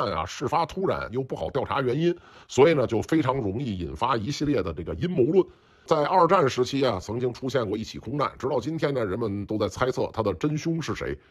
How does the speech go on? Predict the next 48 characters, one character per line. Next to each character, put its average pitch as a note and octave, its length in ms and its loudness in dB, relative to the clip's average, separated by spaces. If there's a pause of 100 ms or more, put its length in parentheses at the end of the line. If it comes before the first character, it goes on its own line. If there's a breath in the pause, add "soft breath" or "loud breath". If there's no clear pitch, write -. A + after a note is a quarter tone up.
(140)
一 E3+ 100 0
九 E3+ 120 10
三 F#3 160 6
九 D#3+ 140 6
年， C3 200 2
俄 D3+ 180 2
国 D3 140 4
入 D3 160 0
侵 D3+ 220 -2
波 E3 200 2
兰 E2 180 0 (220)
啊， F2 220 -4
然 G#2+ 140 0
后 A#2+ 160 2
呢， G#2+ 120 -2
把 F#2 160 -2
上 C3 260 0
万 C3+ 160 2
名 A2 180 -2
波 C3 160 2
兰 B2 120 0
军 B2+ 200 -4
官 B2 200 4
和 A2 120 0
其 A#2+ 160 -6
他 B2 100 4
知 B2 140 -8
识 C3 60 0
分 A2+ 140 -2
子 E2 120 -8
带 C3 180 2
走。 - 300 -8
四 C3+ 180 -2
零 A#2+ 160 2
年 A#2+ 160 2
呢， A#2 140 2
把 F2+ 120 0
他 G#2+ 120 0
们 G#2+ 180 2
秘 A#2+ 160 -2
密 G#2+ 160 -2
枪 B2+ 300 0
决 G#2+ 120 2
在 G#2+ 140 2
卡 - 180 -6
廷 F#2+ 140 -4
森 B2+ 160 0
林。 G#2+ 200 0